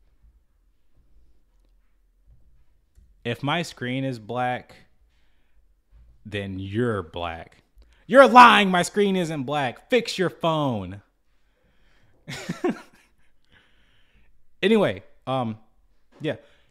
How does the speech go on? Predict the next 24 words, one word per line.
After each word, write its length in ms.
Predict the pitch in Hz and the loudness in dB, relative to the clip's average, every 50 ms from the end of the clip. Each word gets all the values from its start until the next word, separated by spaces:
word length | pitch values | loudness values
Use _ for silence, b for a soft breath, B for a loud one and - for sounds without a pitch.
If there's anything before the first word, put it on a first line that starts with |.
| b b - | b b -10
People, 200 | - 190 202 - - | -8 -8 -8 -6 -6
people 200 | 202 202 196 196 | -8 -6 -6 -6
are 40 | |
just 160 | 185 185 165 156 | -6 -6 -8 -10
esca-, 320 | 143 - - 165 156 - | -10 -10 -10 -10 -10 -10
escaping 420 | 139 - - 151 143 160 165 170 165 | -12 -12 -10 -8 -10 -8 -8 -10 -10
responsibility, 800 | 156 - - 151 143 143 - 147 131 123 117 110 107 104 107 98 | -12 -10 -8 -8 -8 -8 -8 -10 -10 -8 -8 -6 -8 -8 -8 -8
not 220 | 110 123 139 135 | -8 -8 -8 -8
wanting 220 | 151 147 143 143 139 | -8 -8 -8 -8 -8
to 60 | 131 | -10
take 240 | - 147 131 123 - | -10 -12 -12 -12 -12
care 180 | - 127 123 | -12 -10 -10
of 80 | 120 110 | -10 -10
their 120 | 120 120 | -10 -12
kids 380 | 117 - - 101 98 98 98 - | -12 -12 -12 -12 -12 -12 -12 -14
'cause 160 | - 110 104 | -14 -14 -12
the 80 | 104 104 | -12 -12
society 460 | - - - 143 135 139 135 123 120 | -12 -12 -10 -8 -8 -8 -8 -8 -10
is 80 | 117 | -12
telling 200 | - - 123 120 | -12 -10 -10 -10
them, 140 | 123 127 123 - | -10 -12 -12 -12
"Hey, 220 | - 226 220 214 | -12 -10 -8 -8
it's 140 | 214 208 - | -8 -8 -8
okay. 460 | 202 190 - - 131 127 123 123 | -10 -10 -10 -10 -10 -10 -10 -12